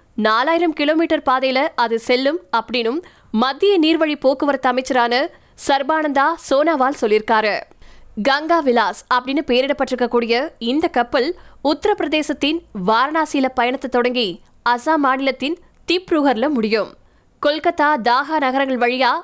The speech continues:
இதனுடைய பயணம் இருக்கும். இந்த கப்பல்ல பயணிப்பவர்கள் இந்தியாவின்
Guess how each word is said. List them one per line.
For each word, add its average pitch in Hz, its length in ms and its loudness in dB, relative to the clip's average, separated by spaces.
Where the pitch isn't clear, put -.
இதனுடைய 277 460 0
பயணம் 240 360 0
இருக்கும். 208 420 0
இந்த 220 320 2
கப்பல்ல 330 420 0
பயணிப்பவர்கள் 277 680 0
இந்தியாவின் 320 580 0